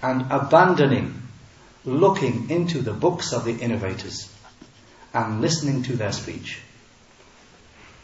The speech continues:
And abandoning looking into the books of the innovators and listening to their speech. Shaykh Al-Fawzan, hafidhahullah, he said in explanation, "This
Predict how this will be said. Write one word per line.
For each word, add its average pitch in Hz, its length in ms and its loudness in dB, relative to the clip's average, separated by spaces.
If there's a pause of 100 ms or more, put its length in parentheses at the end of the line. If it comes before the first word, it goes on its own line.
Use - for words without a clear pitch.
(480)
And 110 200 -8
abandoning 151 800 0 (420)
looking 147 400 -4
into 120 180 -4
the 101 100 -8
books - 240 -8
of 104 60 -10
the 101 120 -10
innovators 143 640 -2 (760)
and 104 180 -10
listening 156 340 -2
to 131 80 -6
their 110 120 -2
speech. - 440 -10 (1300)
Shaykh 156 240 -6
Al-Fawzan, 151 800 2
hafidhahullah, 143 1080 4 (480)
he 120 120 -12
said 147 440 -4
in 117 80 -6
explanation, 135 840 -2 (2250)
"This - 480 2